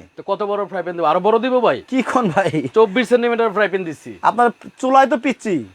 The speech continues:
Speaker 1: ভাই, চুলা পিচ্ছি হইলে কি হবে? চুলা তো পিচ্ছি না ভাই, মানে ছোট জিনিসের জাল বেশি।
Speaker 2: আচ্ছা, আচ্ছা।
Speaker 1: ঠিক আছে? এই এখন ডিম ভাজবো ভাই, দেখেন ডিমটা তেল ছাড়া।
Speaker 2: আচ্ছা।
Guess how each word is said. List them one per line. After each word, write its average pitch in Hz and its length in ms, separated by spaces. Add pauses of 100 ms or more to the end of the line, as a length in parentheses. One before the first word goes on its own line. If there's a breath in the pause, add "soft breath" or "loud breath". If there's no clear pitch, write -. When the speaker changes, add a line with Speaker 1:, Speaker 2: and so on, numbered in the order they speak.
Speaker 1:
ভাই, 160 100 (160)
চুলা 202 260
পিচ্ছি 214 240
হইলে 202 180
কি 185 80
হবে? 160 140 (120)
চুলা 185 220
তো 196 140
পিচ্ছি 208 300
না 156 140
ভাই, 135 120 (400)
মানে 160 120 (120)
ছোট 180 120 (140)
জিনিসের 190 460
জাল 151 120 (100)
বেশি। 135 200
Speaker 2:
আচ্ছা, 170 200
আচ্ছা। 147 160 (160)
Speaker 1:
ঠিক 175 200
আছে? 143 200 (380 soft breath)
এই 160 140
এখন 190 120 (120)
ডিম 202 200
ভাজবো 156 280
ভাই, 165 180
দেখেন 156 260
ডিমটা 151 320
তেল 190 220
ছাড়া। 117 180 (200)
Speaker 2:
আচ্ছা। 147 180